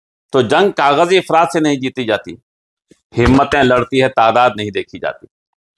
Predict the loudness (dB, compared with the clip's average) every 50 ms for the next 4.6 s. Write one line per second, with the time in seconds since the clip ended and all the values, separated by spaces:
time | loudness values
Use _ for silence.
0 | _ _ _ _ _ _ _ _ _ _ _ -2 0 2 2 2 2 2 0 0
1 | -2 -2 -4 _ _ -6 -4 -2 0 0 2 2 2 2 2 0 2 2 4 2
2 | 2 2 0 -2 -4 -4 -2 0 2 2 2 2 0 0 0 -4 -6 -4 -4 -4
3 | -4 -4 -6 -6 -2 -2 -4 -2 0 0 2 2 2 0 -2 -14 _ _ _ -4
4 | -2 0 0 2 0 0 -2 0 -2 -2 -4